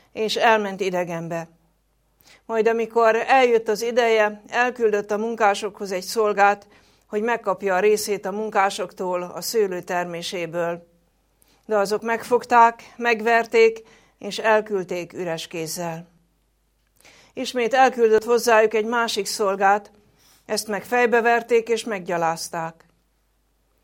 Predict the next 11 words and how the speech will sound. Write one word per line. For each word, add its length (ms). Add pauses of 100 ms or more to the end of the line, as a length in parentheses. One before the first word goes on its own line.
Újból 440
küldött 400
egy 140
szolgát, 600 (280)
ezt 220
megölték, 800 (420)
azután 420
sok 260
más 260
szolgát 540
is, 240